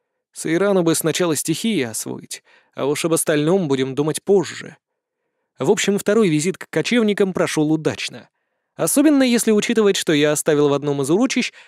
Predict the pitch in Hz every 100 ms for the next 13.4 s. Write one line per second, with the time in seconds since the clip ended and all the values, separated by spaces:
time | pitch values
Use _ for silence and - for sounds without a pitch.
0 | _ 185 196 170 175 220 185 131 - 156
1 | 165 156 143 135 - - 151 - _ _
2 | _ _ _ _ - 320 311 - 294 233
3 | 196 - 147 147 156 - 139 - - -
4 | _ _ _ _ _ _ - 151 165 185
5 | 185 - 220 208 185 - 185 160 165 175
6 | 165 143 147 247 220 208 202 - _ _
7 | - 233 - 208 175 151 143 139 131 135
8 | 127 117 120 - - - - _ _ _
9 | _ _ - - 320 269 220 202 311 269
10 | 170 165 175 262 - 165 - 247 247 214
11 | - 156 151 143 - - 156 135 139 160
12 | 214 151 - 131 139 170 156 - - 127
13 | 127 214 233 202